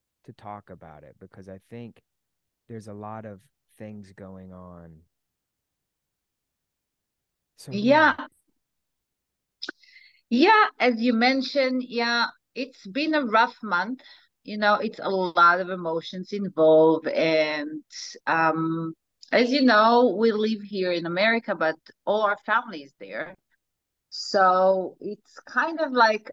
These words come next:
Speaker 2: a mixed situation because, you know, our heart is always gonna be there, always. And our, it's kind of like split. You can't really do anything and you really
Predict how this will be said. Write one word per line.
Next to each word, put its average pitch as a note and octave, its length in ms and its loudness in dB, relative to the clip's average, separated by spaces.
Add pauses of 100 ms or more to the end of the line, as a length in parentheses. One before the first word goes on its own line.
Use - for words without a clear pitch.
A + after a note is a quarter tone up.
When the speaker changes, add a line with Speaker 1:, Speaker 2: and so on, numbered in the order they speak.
Speaker 2:
a G#3 60 -2
mixed G#3+ 960 -4
situation G3+ 800 -2
because, F#3 480 -8
you G3+ 100 -4
know, F3 300 0
our A3 200 2
heart A3 460 4
is G#3 160 -6
always G3 400 0
gonna G#3 220 -4
be E3 220 -8
there, D3 340 -4 (240)
always. D#3 420 0 (960)
And F#3 760 4 (540)
our, F3+ 360 4 (1400)
it's A3 180 -2
kind D4 320 0
of D#4 80 -10
like G3 300 -4
split. - 640 -6
You F#3+ 120 -8
can't C#4 380 -6
really C#4 280 0
do G3+ 320 -4
anything B3 560 -2 (180)
and F3 180 -2
you D#3+ 140 -8
really G#3+ 260 -4